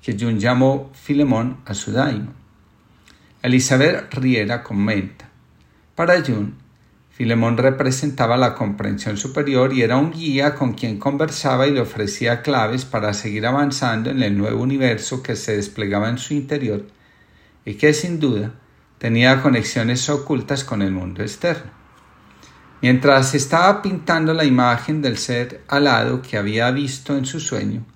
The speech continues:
encontró muerto en su jardín un martín pescador, un ave muy difícil de encontrar en las cercanías de Zúrich,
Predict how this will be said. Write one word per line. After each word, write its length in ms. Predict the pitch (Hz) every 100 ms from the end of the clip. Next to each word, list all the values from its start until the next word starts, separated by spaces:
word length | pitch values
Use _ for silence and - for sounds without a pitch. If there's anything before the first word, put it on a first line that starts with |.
| _ _ _ _ _ -
encontró 460 | 110 139 131 147
muerto 360 | 151 170 160 185
en 80 | 165
su 140 | -
jardín 460 | - 160 143 139 135
un 160 | 113
martín 460 | 104 117 - 131 113
pescador, 600 | - 113 - 135 143 101 - - - _ _ _ _ - -
un 180 | 101
ave 240 | 120 151 180 180 -
muy 240 | 190 240
difícil 640 | 208 220 - 226 202 208 165
de 80 | 151
encontrar 580 | 135 147 131 180 185
en 100 | 165
las 220 | 139 127 -
cercanías 720 | 123 - 113 110 107 117 117
de 120 | 135
Zúrich, 560 | - 151 113 101 -